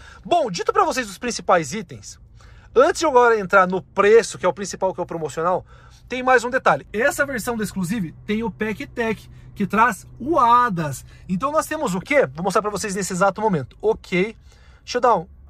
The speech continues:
deixa eu ir nos comandos. Aqui. Driver Assistance. E temos no sistema aviso de saída de faixas, voltando. Tem Blind Spot. Então o que que seria?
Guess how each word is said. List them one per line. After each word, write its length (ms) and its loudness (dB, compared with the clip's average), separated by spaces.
deixa 200 -6
eu 40 -4
ir 20 -4
nos 100 -6
comandos. 340 -2
Aqui. 280 -8
Driver 720 -2
Assistance. 1300 -6
E 80 -8
temos 340 0
no 100 -4
sistema 460 -4
aviso 480 2
de 80 -4
saída 240 -2
de 100 -8
faixas, 480 2
voltando. 600 0
Tem 320 -2
Blind 420 0
Spot. 720 0
Então 160 -6
o 40 -10
que 80 -14
que 60 -14
seria? 400 -2